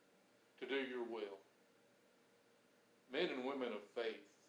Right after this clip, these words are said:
are thankful.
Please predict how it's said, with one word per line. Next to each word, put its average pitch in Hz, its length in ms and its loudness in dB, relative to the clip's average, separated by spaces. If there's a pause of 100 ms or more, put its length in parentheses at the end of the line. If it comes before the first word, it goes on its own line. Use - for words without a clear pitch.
(1000)
are 101 280 0 (680)
thankful. 110 440 -12